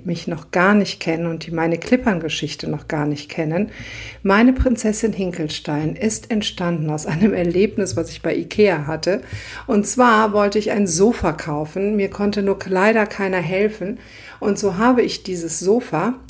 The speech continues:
auf dem Rücken selber getragen. Und dieses Sofa wiegt exakt siebenundvierzig Komma fünf Kilo.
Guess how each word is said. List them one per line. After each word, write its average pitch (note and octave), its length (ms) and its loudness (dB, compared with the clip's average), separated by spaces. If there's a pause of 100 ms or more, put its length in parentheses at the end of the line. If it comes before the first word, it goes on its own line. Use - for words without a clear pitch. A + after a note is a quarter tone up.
(840)
auf G#3 180 4
dem F#3+ 160 2
Rücken F#3 400 0
selber F3+ 320 0
getragen. F3 640 -6 (260)
Und G3 160 -4
dieses B3 280 0
Sofa A#3 460 2
wiegt - 220 -10
exakt A#3+ 560 0
siebenundvierzig G#3 840 0
Komma E3+ 440 -4
fünf A3+ 340 -2
Kilo. G3 480 0